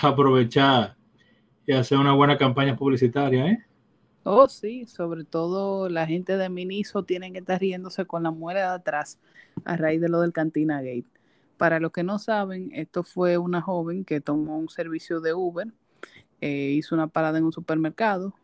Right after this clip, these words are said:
Speaker 2: eh, parece que se demoró más de la cuenta. El caso es que el conductor se fue y se llevó sus valiosas pertenencias, que contaban nada más y nada menos que de tres cantinas con una pechuga cruda,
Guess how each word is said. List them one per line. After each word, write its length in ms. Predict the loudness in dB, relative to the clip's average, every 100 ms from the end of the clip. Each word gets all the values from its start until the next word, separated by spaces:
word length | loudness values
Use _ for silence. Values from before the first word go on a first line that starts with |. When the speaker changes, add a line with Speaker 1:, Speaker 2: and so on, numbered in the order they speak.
| _ _ _
Speaker 2:
eh, 680 | -14 -10 -8 -8 -8 -10 -12 _
parece 360 | -4 -2 -2 -4
que 80 | -6
se 140 | -2
demoró 340 | 0 2 2 2
más 160 | 0
de 60 | 0
la 120 | -2
cuenta. 520 | 0 0 0 -2 -4
El 80 | -2
caso 280 | -4 0 0
es 100 | 0
que 120 | 4
el 180 | 2 2 _ -20 -20 -2
conductor 480 | 0 0 2 0 2
se 120 | -2
fue 280 | 0 2 0
y 60 |
se 160 | 0 -2
llevó 540 | 0 0 0 0 -2 _ _ _ _ _
sus 500 | -4 0 0 -2 -12
valiosas 640 | -4 0 2 2 2 0 0
pertenencias, 1080 | -2 0 0 4 2 0 -2 -6 -8 -20 _ _ -20 _ _ _ -4
que 280 | 0 0
contaban 500 | 0 -2 2 0 2
nada 300 | -2 -2 -4
más 220 | -2 -2 -2
y 60 |
nada 200 | -2 -2 -4
menos 340 | -4 -4 -6
que 300 | -6 -8 -8 _ -20 _ -8
de 120 | -4
tres 200 | -2 -2
cantinas 560 | -2 0 0 0 -6
con 240 | -6 -4 0
una 180 | 0 0
pechuga 460 | -6 -4 -4 -4
cruda, 440 | -2 0 0 -2